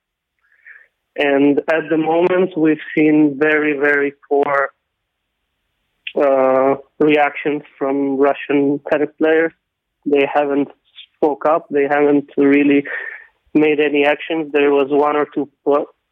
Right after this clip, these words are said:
people saying just no war, which is, for me, with the magnitude what's happening here, is, uh, is a little bit weak. And, uh, I think that's,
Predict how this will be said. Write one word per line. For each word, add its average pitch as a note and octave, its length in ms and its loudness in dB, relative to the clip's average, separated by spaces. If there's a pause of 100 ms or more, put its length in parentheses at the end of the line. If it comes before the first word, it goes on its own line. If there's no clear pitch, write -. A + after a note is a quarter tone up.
people D3 360 0 (120)
saying C#3+ 340 0
just C#3+ 180 -2
no D3 160 2
war, C#3+ 520 0
which C#3 280 -2
is, C3+ 180 -6 (720)
for C#3 140 2
me, C3+ 420 2 (600)
with D3 180 2
the D3 80 -2
magnitude D3+ 580 -2
what's C#3 200 0
happening C#3+ 480 -2
here, D3+ 340 0 (140)
is, C3 140 -6
uh, C3+ 220 0 (220)
is C#3+ 120 -4
a C#3 60 2
little C3+ 280 0
bit B2+ 160 -4
weak. C#3+ 280 -2 (1600)
And, C#3 440 2
uh, C#3 380 2 (1200)
I E3+ 140 0
think E3 360 0
that's, D#3+ 180 -2